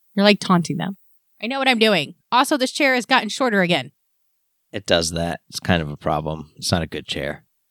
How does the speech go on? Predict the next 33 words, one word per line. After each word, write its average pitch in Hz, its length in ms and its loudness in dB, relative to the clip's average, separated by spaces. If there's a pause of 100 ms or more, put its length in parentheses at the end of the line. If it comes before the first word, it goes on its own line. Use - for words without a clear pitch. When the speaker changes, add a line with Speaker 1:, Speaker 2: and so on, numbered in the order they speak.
(120)
Speaker 2:
Six. - 600 4 (460)
It's - 120 -20
not 90 160 -8
good. - 220 -14 (400)
Speaker 1:
I'm 392 120 -8
sorry. 202 400 2
I 285 60 4
thought 294 160 2
I 285 80 -2
bought 311 200 -8
you 214 140 -4
a 170 60 -6
good 160 160 -8
chair. 160 320 -6 (460)
Speaker 2:
Oh, 110 160 4
no, 120 160 4
it's 123 140 0
fine. 110 420 4
It 95 100 -6
just - 220 -6
does 87 180 2
that. 82 240 -4 (500)
Speaker 1:
Oh, 165 340 -2
Speaker 2:
I 190 120 2
Speaker 1:
weird. 170 140 4
Speaker 2:
de-, - 100 0
I 92 140 2
deal 87 220 0
with 82 140 -4
it. 87 120 -4
It's - 100 -16
great. 87 240 -4 (320)
Speaker 1:
Oh. 165 320 0